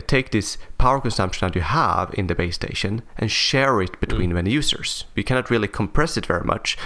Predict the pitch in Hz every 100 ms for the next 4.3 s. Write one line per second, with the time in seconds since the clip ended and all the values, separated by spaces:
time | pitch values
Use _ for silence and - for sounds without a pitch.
0 | - 113 104 107 107 131 - 151 185 127
1 | 123 127 110 117 - 101 107 101 95 90
2 | 104 147 - 87 98 117 - 113 104 123
3 | 151 110 104 127 110 - 90 - 151 -
4 | - -